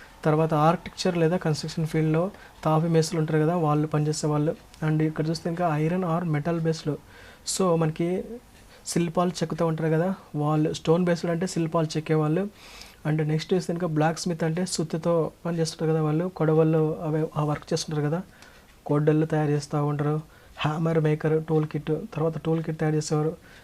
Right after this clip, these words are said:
తర్వాత నెక్స్ట్ చూస్తే కనుక, so వివిధ రకాల కుల వృత్తులు తయారు చేసేవారండి. So మనకి మెయిన్కి వచ్చేసి కనుక వడ్రంగి పనివారు,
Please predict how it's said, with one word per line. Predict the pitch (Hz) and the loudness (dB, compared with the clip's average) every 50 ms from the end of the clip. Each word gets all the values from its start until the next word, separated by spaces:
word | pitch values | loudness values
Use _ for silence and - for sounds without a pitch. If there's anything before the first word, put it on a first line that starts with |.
| - - | -10 -4
తర్వాత | - 151 151 151 165 151 147 | 0 0 0 2 2 0 0
నెక్స్ట్ | 151 151 - - 170 165 | 0 -2 -2 -2 -2 -2
చూస్తే | 156 160 - 160 | -2 0 0 0
కనుక, | 151 147 180 190 202 208 - - - - - - - - - - - - - - - - - | 0 0 0 -2 -4 -4 -10 -16 -20 -20 -20 -20 -20 -20 -20 -20 -20 -20 -20 -20 -16 -12 0
so | - 226 208 180 | 2 2 4 4
వివిధ | 175 170 165 180 160 175 165 165 | 2 2 2 2 4 4 4 4
రకాల | 160 160 - 190 208 208 196 - | 2 2 0 2 2 2 2 0
కుల | - 170 175 170 180 | 0 0 0 2 0
వృత్తులు | 170 160 - 185 180 170 - 165 | -2 -2 0 0 0 0 2 2
తయారు | 160 160 156 156 | 2 2 2 2
చేసేవారండి. | 156 151 - 156 151 151 147 147 147 143 147 165 185 208 - - - - - - - - - | 2 0 0 0 0 0 0 0 0 0 0 0 0 -2 -4 -12 -20 -20 -20 -16 -12 -8 -2
So | - 185 175 | 0 2 2
మనకి | 175 170 160 160 - 170 185 208 226 220 185 - - - - - - 156 151 | 4 2 2 2 0 0 2 2 0 0 -4 -8 -14 -20 -20 -6 -2 2 4
మెయిన్కి | 156 170 185 202 208 202 208 | 6 6 6 4 4 4 2
వచ్చేసి | 185 - 180 160 - 185 175 170 | 0 0 -2 -2 0 0 0 2
కనుక | 165 156 160 180 190 220 180 143 | 0 0 0 0 0 0 2 2
వడ్రంగి | 147 147 143 147 165 175 180 180 180 180 180 | 2 2 2 4 4 4 4 4 2 2 2
పనివారు, | 170 170 175 165 165 160 160 170 | 2 2 2 2 4 4 4 2